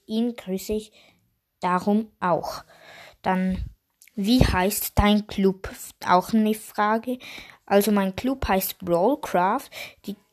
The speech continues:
ich habe ja eine Folge gemacht, da seht ihr auch die Clubkürze, äh, auf dem Folgenbild.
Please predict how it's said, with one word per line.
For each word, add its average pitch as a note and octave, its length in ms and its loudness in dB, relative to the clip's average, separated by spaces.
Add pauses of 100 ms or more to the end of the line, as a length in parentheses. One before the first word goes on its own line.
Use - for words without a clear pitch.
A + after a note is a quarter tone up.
(460)
ich - 440 -6
habe G3+ 200 -2
ja F#3 200 -2
eine F3+ 160 -2
Folge G#3 420 -2
gemacht, A3+ 460 -2
da G3+ 200 2
seht G3+ 360 -4
ihr F#3 180 2
auch F#3 80 -4
die - 200 -10
Clubkürze, A3+ 1120 -2 (540)
äh, G3 220 -4
auf G3+ 160 -2
dem F#3 180 -6
Folgenbild. B3 1300 0